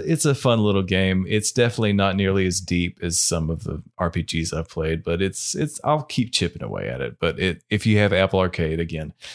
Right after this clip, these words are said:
if you've literally bought anything Apple, you can play it on,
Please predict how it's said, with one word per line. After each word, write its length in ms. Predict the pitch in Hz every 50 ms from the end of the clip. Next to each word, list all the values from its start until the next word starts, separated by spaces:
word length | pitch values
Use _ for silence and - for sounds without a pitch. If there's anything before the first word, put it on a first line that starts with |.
| - _ -
if 160 | 101 101 -
you've 180 | 110 107 95 101
literally 360 | 101 101 104 101 101 98 92
bought 260 | 80 92 95 - -
anything 380 | 101 95 92 90 95 87 82 78
Apple, 460 | 80 82 82 - 85 80 80 78 82
you 140 | 85 82 82
can 160 | - 85 82
play 300 | - - 85 82 82 82
it 100 | 76 -
on, 380 | - 78 80 80 80 76 -